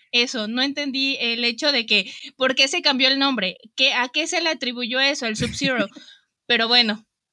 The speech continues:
Speaker 1: ya. Después, este, cuando empiezan a hablar de que Mortal Kombat es un torneo en el cual se reúnen diversas personas, diferen-, diversos, este, seres de distintos planetas a pelear,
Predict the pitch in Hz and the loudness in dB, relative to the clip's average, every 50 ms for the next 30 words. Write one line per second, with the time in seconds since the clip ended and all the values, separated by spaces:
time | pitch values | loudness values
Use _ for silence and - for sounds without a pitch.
0 | _ _ _ 247 226 240 233 208 196 214 - _ _ - - - - - - 277 | _ _ _ -4 -2 0 0 0 0 -4 -8 _ _ -20 -20 -20 -18 -4 -2 -2
1 | - - - 294 294 381 415 453 415 - - 285 269 233 247 - 269 262 269 269 | -2 0 0 0 0 0 0 -2 -4 -2 -2 -2 -2 -4 -4 -4 -2 -2 0 2
2 | 269 269 277 254 294 277 - - 370 359 359 330 294 285 269 269 269 277 269 277 | 2 0 0 0 -2 -2 -2 -2 -4 -4 -4 -4 -4 -2 -2 -2 -2 -2 -4 -6
3 | 262 254 247 - 220 220 214 254 233 240 247 247 247 - 277 262 240 247 - 254 | -6 -6 -4 -6 -4 -2 -2 0 0 2 0 0 0 0 -2 -2 -2 -4 -4 -2
4 | 240 240 233 220 214 226 233 226 _ _ - 233 240 254 - - 285 285 294 294 | -2 0 0 0 0 0 -2 -4 _ _ 2 4 4 4 2 0 0 0 0 0
5 | 294 254 240 233 233 233 247 254 247 233 208 202 196 _ - 208 214 214 220 214 | 0 -2 -2 -2 0 0 2 2 2 2 0 -2 -4 _ -2 -2 -2 0 0 -2
6 | 214 214 254 - - 254 240 233 226 208 208 - _ _ _ _ _ _ _ _ | -2 -2 -4 -4 -2 0 2 2 2 0 -2 -4 _ _ _ _ _ _ _ _
7 | _ _ _ _ 320 320 349 359 - 277 247 247 247 254 254 262 277 285 294 320 | _ _ _ _ -8 -6 -4 -2 0 0 2 2 2 2 2 2 2 2 2 2
8 | 330 302 254 233 269 254 233 269 285 320 440 - 539 571 - - - 285 262 359 | 2 0 0 2 2 2 4 4 2 2 2 0 -2 -4 -4 -4 -4 -4 -4 -4
9 | 349 349 330 311 285 277 294 320 285 302 285 247 269 247 269 302 339 294 277 247 | -4 -6 -6 -4 -4 -4 -4 -6 -6 -10 -8 -6 -6 -4 -4 -6 -6 -8 -10 -10
10 | 233 277 269 277 269 285 330 349 392 370 392 - 330 311 - - 240 277 330 294 | -10 -10 -4 -2 -2 -2 0 -2 -4 -6 -6 -6 -6 -6 -6 -4 -4 -2 -2 -2
11 | 285 285 302 311 254 254 247 - - 285 277 269 339 - - - 254 262 262 262 | -2 -2 -2 -4 -4 -4 -4 -4 -4 -4 -4 -6 -8 -8 -6 -4 -2 -2 -2 -2
12 | 247 233 202 214 - _ - - _ _ - - _ _ _ - 233 214 208 214 | 0 -2 -2 -2 -6 _ -20 -20 _ _ -20 -20 _ _ _ 0 0 0 0 0
13 | - 247 233 226 240 247 240 247 254 262 339 | 0 0 0 2 2 2 4 4 4 2 2